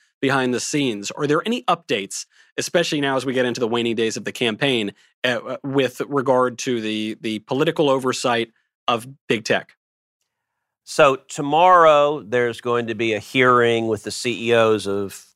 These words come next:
Speaker 2: Google, Facebook, and Twitter, uh, in front of the Senate Commerce Committee. And so I'm, I'm on Commerce. I'll participate in that. Um, I'm gonna be questioning them.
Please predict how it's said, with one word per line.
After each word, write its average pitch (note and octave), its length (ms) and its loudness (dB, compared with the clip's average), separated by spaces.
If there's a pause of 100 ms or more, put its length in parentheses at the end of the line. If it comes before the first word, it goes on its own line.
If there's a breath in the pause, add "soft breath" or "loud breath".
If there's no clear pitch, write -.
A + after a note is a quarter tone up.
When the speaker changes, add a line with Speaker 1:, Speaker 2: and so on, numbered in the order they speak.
Speaker 2:
Google, C#3 340 4
Facebook, A#2+ 560 0
and G2+ 120 -6
Twitter, G2 520 -2 (260)
uh, F#2+ 360 4
in G#2+ 100 2
front G#2+ 200 4
of G2 40 -2
the G2+ 60 0
Senate G#2+ 260 0
Commerce F#2 380 0
Committee. - 380 -20
And G2+ 120 -12
so G2+ 160 0
I'm, A2 300 4
I'm A#2+ 220 4
on A#2 160 4
Commerce. A2 440 2
I'll G#2 140 4
participate G#2+ 580 0
in G2 120 -2
that. G2 260 -6 (600)
Um, G#2 640 4 (380)
I'm G2+ 180 -2
gonna G#2+ 140 0
be G#2+ 120 -2
questioning A2 640 0
them. G#2+ 520 -4